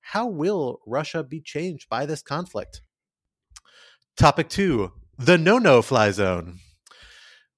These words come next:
The United States and Europe are finding themselves at loggerheads with the beleaguered government of Ukraine over the latter's request for a no-fly zone and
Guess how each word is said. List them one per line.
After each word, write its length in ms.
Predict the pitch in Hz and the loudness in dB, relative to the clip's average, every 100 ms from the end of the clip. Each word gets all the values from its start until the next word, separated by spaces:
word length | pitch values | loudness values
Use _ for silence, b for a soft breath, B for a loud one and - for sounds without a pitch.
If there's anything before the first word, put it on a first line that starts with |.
| - | 0
The 60 | 175 | 4
United 240 | 240 285 | 6 4
States 240 | - 269 | 0 -4
and 100 | 247 | -4
Europe 220 | 185 214 208 | -4 -4 -2
are 100 | 185 | -6
finding 420 | 180 175 208 220 | -2 -4 -4 -6
themselves 420 | 208 185 175 175 - | -10 -6 -2 -2 0
at 160 | 135 107 | -2 -2
loggerheads 680 | 104 117 117 110 107 90 | -2 0 0 2 0 -2
with 120 | 104 | -6
the 80 | - | -8
beleaguered 440 | 107 120 156 180 143 | -8 -6 -4 -6 -4
government 360 | 123 147 160 | -6 -6 -10
of 80 | 151 | -12
Ukraine 480 | 156 185 - 135 131 | -12 -10 -6 -4 -4
over 200 | 156 170 | -6 -6
the 100 | 202 | -6
latter's 460 | 170 147 190 214 - | -2 -2 -2 -6 -12
request 420 | - - 127 - | -12 -6 -6 -8
for 160 | - 135 | -6 -4
a 60 | |
no-fly 460 | 117 120 - 117 113 | -2 -6 -2 0 0
zone 260 | 131 123 | -2 -4
and 80 | 120 | -6